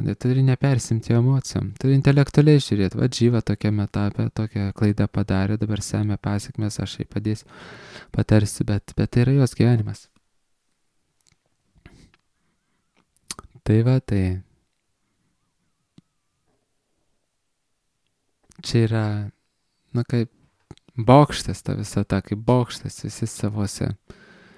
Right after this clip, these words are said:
kajutėse gyvena, savus, savas pamokas praeina, bet faktas tas, kad visus veda, visus veda, nematoma ranka, duoda situacijas, kiekvieną dieną duoda suvokimus, moko,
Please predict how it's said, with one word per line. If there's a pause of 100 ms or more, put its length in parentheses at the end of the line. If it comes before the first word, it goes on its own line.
(880)
kajutėse
gyvena,
savus,
savas
pamokas
praeina,
bet
faktas
tas,
kad
visus
veda,
visus
veda, (460)
nematoma
ranka,
duoda
situacijas,
kiekvieną
dieną
duoda
suvokimus,
moko,